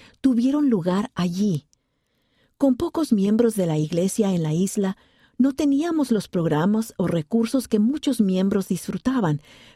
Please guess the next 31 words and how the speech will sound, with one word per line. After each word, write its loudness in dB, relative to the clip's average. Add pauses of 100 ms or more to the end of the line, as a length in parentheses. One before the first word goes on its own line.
pero 4
mis 2
padres -2
nos 0
enseñaron 0 (240)
a 0
asistir -2
a 0
la 2
iglesia, -4 (180)
a -2
orar 0 (240)
y 0
a 2
leer 0
las -2
Escrituras. -8 (800)
Encontré 2
fortaleza 0
y 0
guía 0 (200)
mientras 0
leía 2
las 0
Escrituras -2 (280)
y 0
tuve 0
momentos 0
de 0
revelación 0
personal. -4